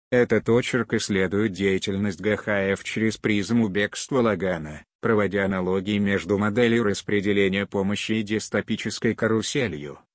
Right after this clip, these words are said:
подчеркивая милитаризацию помощи, дегуманизацию получателей и системный контроль,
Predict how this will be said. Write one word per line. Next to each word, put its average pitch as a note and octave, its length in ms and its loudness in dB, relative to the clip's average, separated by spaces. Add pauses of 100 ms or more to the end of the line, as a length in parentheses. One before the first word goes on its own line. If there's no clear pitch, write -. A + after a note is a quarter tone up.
(100)
подчеркивая G#2+ 760 2
милитаризацию G#2+ 1120 0
помощи, D#2 580 -8 (180)
дегуманизацию A2+ 1120 2
получателей B2 840 0
и G#2+ 40 0
системный G#2 640 0
контроль, E2 640 -6